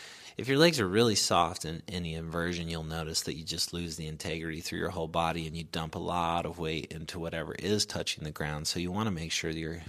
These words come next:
core, your hands, and your feet are active, much like downward facing dog or any inversion in this, uh, sequence.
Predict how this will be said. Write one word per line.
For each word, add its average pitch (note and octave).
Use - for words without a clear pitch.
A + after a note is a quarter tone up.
core, F2
your E2
hands, E2
and D#2
your D#2
feet -
are C2
active, D2+
much G#2
like G2
downward D#2+
facing E2
dog D2+
or -
any F2+
inversion E2
in E2
this, -
uh, D2+
sequence. D#2